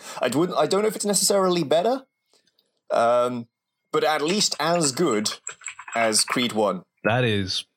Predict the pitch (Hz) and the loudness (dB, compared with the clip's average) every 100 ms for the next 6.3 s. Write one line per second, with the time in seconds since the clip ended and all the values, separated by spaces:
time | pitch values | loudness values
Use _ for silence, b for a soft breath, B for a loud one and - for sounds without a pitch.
0 | _ - 113 143 151 - 123 131 92 - | _ -6 0 2 0 -2 0 0 0 0
1 | 98 113 143 156 175 226 - 104 - _ | 0 2 0 0 2 2 2 2 -2 _
2 | _ _ _ b b b b b 139 202 | _ _ _ b b b b b 0 0
3 | 311 285 277 180 196 - - 160 160 131 | 0 0 2 2 2 0 0 0 2 2
4 | 151 147 110 110 - 131 - 180 98 - | 0 0 -2 -4 -4 -4 -2 -2 -2 -2
5 | 139 156 - 196 180 175 147 - 175 180 | -2 -2 -2 -2 0 -2 -2 0 2 2
6 | 151 135 | 2 0